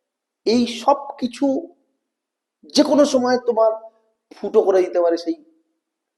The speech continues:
স্বপ্নের চাকাটা। এর থেকে বাঁচতে তুমি আগে পৌঁছে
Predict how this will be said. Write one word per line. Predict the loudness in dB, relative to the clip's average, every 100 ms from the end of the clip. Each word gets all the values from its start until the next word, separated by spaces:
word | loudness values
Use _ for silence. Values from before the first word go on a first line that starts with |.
| -4
স্বপ্নের | -4 -4 -8 -6
চাকাটা। | -8 -8 -16 -20 _ _ _ _ _ _ _ _ _ -6
এর | -6 -4
থেকে | -4 -4
বাঁচতে | -6 -10 -12 -14 -14 _ _ _
তুমি | -8 -6 -8 -10
আগে | -12 -14 -16
পৌঁছে | -20 -18